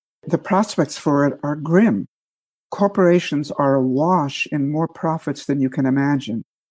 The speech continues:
They're stashing a lot of it overseas. They're now using much of it to buy back their own stocks, driving up the share prices. And since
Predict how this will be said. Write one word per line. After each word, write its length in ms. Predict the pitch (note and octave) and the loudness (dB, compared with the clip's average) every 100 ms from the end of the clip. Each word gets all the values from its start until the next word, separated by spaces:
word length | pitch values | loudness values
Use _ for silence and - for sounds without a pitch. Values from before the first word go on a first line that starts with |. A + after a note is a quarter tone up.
| _ - | _ -2
They're 80 | B2 | -2
stashing 560 | - - G3+ - D#3+ | 0 2 2 0 0
a 60 | C3+ | 0
lot 220 | C3+ C3+ | 2 0
of 80 | C3 | -2
it 100 | B2 - | -6 -2
overseas. 1000 | C3 C3 A#2 - F3+ F#3 F#3+ F#3 F3+ - _ _ _ _ _ _ | 0 0 -6 -4 0 2 2 0 -4 -14 _ _ _ _ _ _
They're 260 | D3 C#3 B2 | 0 2 4
now 460 | C3 D3 E3 D#3 | 4 4 4 2
using 520 | C#3 C#3 C3+ C#3 C3 C3+ | 0 0 0 0 -2 0
much 320 | C3 C3+ - | 0 0 -2
of 80 | C#3 | -2
it 180 | C3 - | -2 -4
to 120 | C3+ | -10
buy 340 | B2+ B2 D3+ | -2 0 2
back 560 | C3+ A#2+ C3 C3+ - - _ _ _ _ _ _ _ | 0 0 0 0 -6 -16 _ _ _ _ _ _ _
their 260 | A2 C3 B2 | 0 2 4
own 220 | C3+ C3+ | 4 2
stocks, 600 | - - C#3 C3+ D3+ - - _ _ _ _ _ _ _ - | -2 -2 0 0 -2 -10 -20 _ _ _ _ _ _ _ -2
driving 420 | B2 C3 C#3 C3+ | 0 2 2 0
up 100 | - - | -2 -4
the 140 | B2 - | -6 -8
share 360 | - - D3 C#3+ | -8 -2 0 0
prices. 680 | - C3 A#2+ - C#3 C3+ - | -2 0 0 -2 -6 -6 -6
And 280 | B2 A2+ A2+ - | -4 -4 -6 -10
since 420 | - C3 C3 | -4 -4 -4